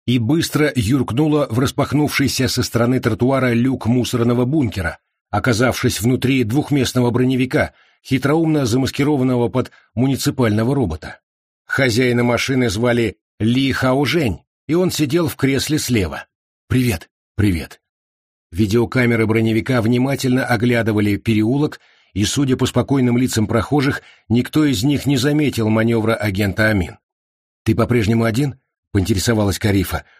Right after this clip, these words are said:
удобнее располагаясь во втором кресле. «Недолюбливаю людей», объяснил китаец. «Мы только что об этом говорили с коллегами».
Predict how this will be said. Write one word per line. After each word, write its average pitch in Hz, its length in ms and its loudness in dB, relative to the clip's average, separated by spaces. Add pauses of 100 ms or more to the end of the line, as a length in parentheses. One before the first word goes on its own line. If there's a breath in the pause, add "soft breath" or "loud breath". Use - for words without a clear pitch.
(160 soft breath)
удобнее 98 420 2
располагаясь 98 720 0 (180)
во 101 160 0
втором 101 360 2
кресле. - 460 -2 (640)
«Недолюбливаю 180 840 2
людей», 147 380 0
объяснил 104 520 -2
китаец. - 560 -4 (540)
«Мы 110 180 2
только 123 300 0
что 117 180 0
об 113 120 2
этом 107 220 0
говорили 104 400 2
с 90 80 -2
коллегами». 82 600 -4